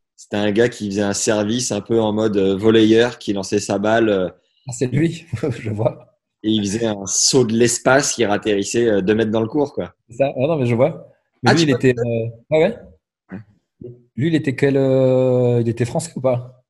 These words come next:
Speaker 1: Garcia Malbranc, non, il devait être, euh, Amérique du Sud, un truc comme ça.
Speaker 2: C'était un autre gars qui faisait ça, euh, en France aussi à un moment, hein, qui avait pas dû être si bon. Mais non, lui, je vois, ouais. Mais lui, je l'ai jamais, euh, jamais vu sur un tournoi, jamais croisé.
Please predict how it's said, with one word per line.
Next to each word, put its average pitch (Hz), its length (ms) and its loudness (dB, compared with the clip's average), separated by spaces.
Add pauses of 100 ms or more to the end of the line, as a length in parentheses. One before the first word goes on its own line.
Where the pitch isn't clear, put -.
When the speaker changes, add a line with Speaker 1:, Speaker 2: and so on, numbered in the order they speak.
Speaker 1:
Garcia 123 320 0
Malbranc, 139 340 2
non, 151 260 4
il 147 100 2
devait 113 160 2
être, 113 200 4
euh, 117 540 6
Amérique 120 280 2
du 120 80 -4
Sud, 120 440 0
un 95 60 -20
truc - 120 -20
comme 104 100 -12
ça. 110 180 -12 (640)
Speaker 2:
C'était 101 140 -8
un 120 80 0
autre 151 140 -2
gars 165 100 2
qui 170 140 -8
faisait 127 100 -2
ça, 135 240 0 (360)
euh, 110 40 -6 (580)
en 120 80 -6
France 127 280 -4
aussi 120 160 -6
à 120 40 -2
un - 40 -2
moment, 110 360 -6 (380)
hein, 104 80 -16
qui 104 120 -12
avait 110 80 -2
pas 117 100 -8
dû 117 80 -4
être 117 80 -4
si - 160 -10
bon. 110 160 -8 (680)
Mais 117 160 0
non, 160 160 4
lui, 170 160 2
je 127 120 4
vois, 127 280 4
ouais. 135 140 4 (220)
Mais 120 100 0
lui, 139 260 0
je 127 60 -2
l'ai 123 80 0
jamais, 139 220 2
euh, 120 600 2 (560)
jamais 127 320 0
vu 139 200 -2
sur 135 100 -4
un 120 60 -2
tournoi, 127 300 0
jamais 120 180 -4
croisé. 110 500 -8